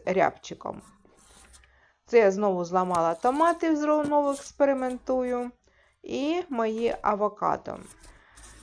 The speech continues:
Вони вигонять вгору, і я вирішила знести їм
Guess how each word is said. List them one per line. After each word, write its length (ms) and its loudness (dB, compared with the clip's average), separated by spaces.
Вони 640 -2
вигонять 720 0
вгору, 400 4
і 80 2
я 160 4
вирішила 580 2
знести 400 -6
їм 400 -8